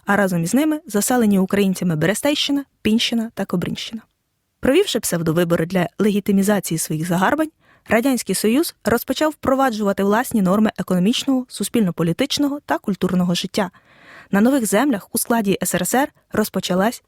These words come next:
радянізація. У її ході було націоналізовано промисловість, торгівлю, транспорт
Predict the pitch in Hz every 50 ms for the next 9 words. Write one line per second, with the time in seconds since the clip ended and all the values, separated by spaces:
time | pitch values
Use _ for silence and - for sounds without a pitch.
0 | _ _ - - 220 233 208 196 190 185 165 - - - - - - - - _
1 | _ _ _ _ _ _ _ _ _ _ _ _ _ _ _ 262 294 294 277 262
2 | 247 240 - - 247 277 294 311 302 294 - - 233 247 262 277 254 233 220 -
3 | 220 214 208 202 196 190 208 214 196 190 185 175 - - 180 175 170 - 247 285
4 | 294 294 - - - _ _ _ _ _ - 170 175 190 240 285 285 254 262 262
5 | - _ - 185 185 190 208 220 - - - - -